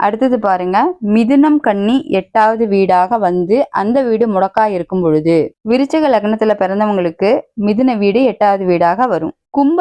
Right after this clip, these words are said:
லக்னத்துல பிறந்தவங்களுக்கு கன்னியா வீடு எட்டாவது வீடாக வரும். மிதுனம் கன்னியாக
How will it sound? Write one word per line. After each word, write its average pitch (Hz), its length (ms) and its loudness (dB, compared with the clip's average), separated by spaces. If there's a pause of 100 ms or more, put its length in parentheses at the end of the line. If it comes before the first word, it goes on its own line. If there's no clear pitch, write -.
லக்னத்துல 226 480 0
பிறந்தவங்களுக்கு 202 640 0 (300)
கன்னியா 262 420 2
வீடு 202 220 0 (120)
எட்டாவது 214 400 0
வீடாக 180 400 2
வரும். 165 220 -4 (160)
மிதுனம் 277 420 2
கன்னியாக 226 480 0